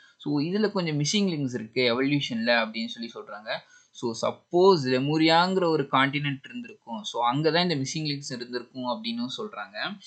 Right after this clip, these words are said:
Even எர்னஸ்ட் ஹாக்கிள் என்ன சொல்லியிருக்காரு அப்படின்னா, அவரோட புக்ல லெமூரியாவை ஒரு பாரடைஸ் அப்படிங்கிற மாதிரி வர்ணிச்சிருக்காரு. ஏன் அப்படி சொல்றாரு அப்படின்னா,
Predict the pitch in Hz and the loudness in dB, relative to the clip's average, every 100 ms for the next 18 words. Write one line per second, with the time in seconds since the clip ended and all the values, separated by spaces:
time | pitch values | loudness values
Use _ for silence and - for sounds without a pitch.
0 | - - - _ - 190 165 143 180 240 | -18 -18 -20 _ 2 4 6 6 6 4
1 | 240 170 170 - 175 147 151 151 135 139 | 4 4 2 2 0 0 -2 0 -2 0
2 | 131 127 120 - 120 123 127 113 110 113 | 2 4 4 0 -6 -4 -4 -4 -10 -16
3 | - 117 143 - _ _ _ _ 131 147 | -8 -2 -2 -4 _ _ _ _ 2 2
4 | 185 208 190 165 160 170 151 131 - 147 | 4 4 6 6 6 6 4 0 2 4
5 | 143 151 139 131 123 113 113 110 117 120 | 4 4 0 -2 -4 -6 -8 -8 -8 -8
6 | 117 113 113 120 117 110 113 - - 101 | -8 -10 -12 -14 -14 -16 -18 -20 -16 -8
7 | 117 147 165 151 127 - 113 113 110 107 | -2 0 -2 -4 -8 -8 -6 -6 -6 -10
8 | 107 101 131 - | -14 -16 -14 -16